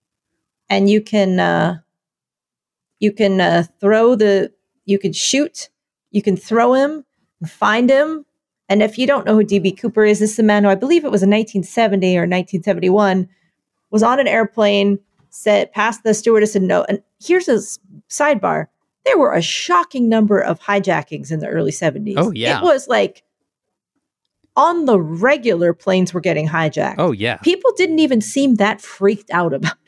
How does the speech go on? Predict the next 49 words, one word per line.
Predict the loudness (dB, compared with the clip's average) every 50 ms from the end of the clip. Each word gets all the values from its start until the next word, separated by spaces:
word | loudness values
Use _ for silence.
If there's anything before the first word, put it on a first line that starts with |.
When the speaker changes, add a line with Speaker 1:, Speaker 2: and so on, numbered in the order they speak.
| _ _
Speaker 1:
it. | -20 -20 -20 -20 -20 _ _ _ _ _
Speaker 2:
I | -2 -2
remember | 0 2 2 2 2 2 0 0 -2 -2 -4
being | -4 -4 -4 -4 -4 -4
a | -8
kid | -8 -4 -2 -2 -2 -2
and | -4 -6
being | -6 -8 -8 -8
very | -4 -4 -2 -2 0 0 -2
afraid | -2 -4 -4 -6 -4 -4 -4 -4
of | -8 -8
hijacking. | -8 -6 -6 -6 -8 -8 -10 -12 -12 -14 -16 -16 -14 -14 -16 -18 -18 -20 -20 -20 _ _ _ _ _ _ _
And | -6 -4 -2
my | -2 -2 -2
mom | -2 -2 -2 -2 0 0 0 -2 -2 -4 -6
telling | -8 -8 -6 -6 -6 -8 -10 -8
me, | -8 -8 -8 -10 -10 -12 -14 -20 _ _ _ _ _ _ _ _ _ _ _ _ _ _ _
'cause | -10 -10 -10 -6
my, | -6 -4 -4
my | -4 -4 -4 -6 -6
grandma | -4 -4 -2 -2 0 -2 -2
lived | -4 -4 -6 -6 -4 -8
in | -8 -8 -8
Florida, | -10 -8 -8 -6 -6 -8 -12 -16
so | -10 -8 -4
we | -4 -4 -4
would | -4 -6 -8 -10 _ _ _
go | -4 -4 -4
down | -4 -6 -6 -6 -8 -10 -12 -10
probably | -8 -8 -8 -6 -8
about | -10 -8 -12 -12 -12
once | -10 -12 -12 -12 -14 -16
a | -16
year. | -14 -14 -14 -14
And | -14 -10 -10
I | -8
was | -8 -4 -4
al-, | -4 -2 -2
I | -2
was | -4 -2 -2
always | -4 -4 -6 -10
very, | -6 -4 -2 -2 -2 -4
very | -6 -8 -10 -10 -12
worried | -12 -14 -14 -14 -16 _
that | -20 -18
we | -16 -16 -16
would | -18 -20
get, | -20 -20 -20 _ _ _ _ _ _
uh, | -12 -10 -10 -10 -14